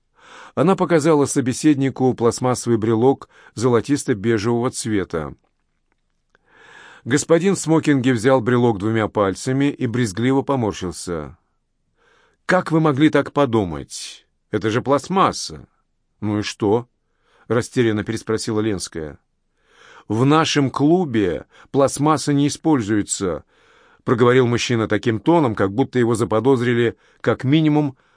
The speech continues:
в торговле наркотиками. Затем он выдвинул ящик письменного стола и подал Ленской ключ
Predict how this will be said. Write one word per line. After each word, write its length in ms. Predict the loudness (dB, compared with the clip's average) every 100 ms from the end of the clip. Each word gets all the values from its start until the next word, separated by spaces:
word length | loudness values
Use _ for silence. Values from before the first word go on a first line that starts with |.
| _
в 100 | -4
торговле 500 | -2 2 0 2 0
наркотиками. 720 | -2 -2 -6 -6 -8 -8 -12 _ _ _ _ _ _ _ _ _ _ _ _ -20 -20 -20 -10
Затем 380 | 0 0 4 4
он 120 | 6
выдвинул 420 | 4 4 4 4
ящик 400 | 4 2 2 -4
письменного 480 | 0 0 2 2 2
стола 380 | 2 2 4 2
и 40 |
подал 360 | 2 2 2 2
Ленской 400 | 2 0 0 -4
ключ 420 | -2 -2 -2 -4